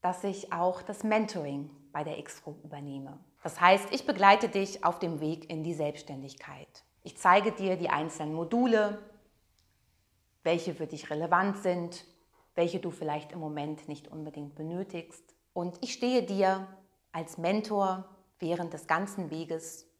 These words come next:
zur Seite und gebe dir weitere Berater, die wir bei der X-Group haben, an die Seite.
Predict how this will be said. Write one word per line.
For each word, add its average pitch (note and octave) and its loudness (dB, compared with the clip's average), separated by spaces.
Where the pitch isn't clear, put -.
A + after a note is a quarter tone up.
zur D3+ -6
Seite F#3 0
und G3 -12
gebe G3 0
dir G3+ 0
weitere E3 2
Berater, D#3 -6
die D3+ -12
wir D3 -8
bei C#3 -6
der C#3+ -10
X-Group - -14
haben, C#3+ -8
an C3+ -12
die D3+ -12
Seite. B2+ -14